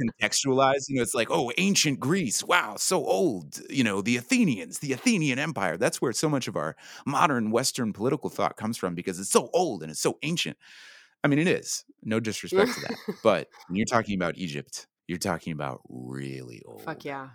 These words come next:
Speaker 1: So she built all these things. She put Egypt back on the map,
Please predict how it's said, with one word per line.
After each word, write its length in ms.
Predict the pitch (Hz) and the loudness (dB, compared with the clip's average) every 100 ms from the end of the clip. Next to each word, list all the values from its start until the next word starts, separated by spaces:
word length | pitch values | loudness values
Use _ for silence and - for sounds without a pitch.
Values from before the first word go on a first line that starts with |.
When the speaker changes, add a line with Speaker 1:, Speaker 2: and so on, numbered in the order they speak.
| - | -8
Speaker 1:
So 460 | - 147 139 139 - - _ | 0 4 6 4 0 -8 _
she 200 | - - | -10 -6
built 240 | 123 160 190 | -2 0 0
all 100 | 185 | 0
these 200 | 165 - | 0 -2
things. 600 | 113 107 104 98 - - - | -2 0 0 -2 -4 -6 -10
She 200 | - 101 | -8 -6
put 240 | - 170 | 0 0
Egypt 380 | - 143 120 - | 0 -2 -2 -2
back 240 | 107 101 107 | -2 -2 -2
on 120 | 95 | -4
the 80 | 82 | -4
map, 360 | 76 73 - | -6 -8 -12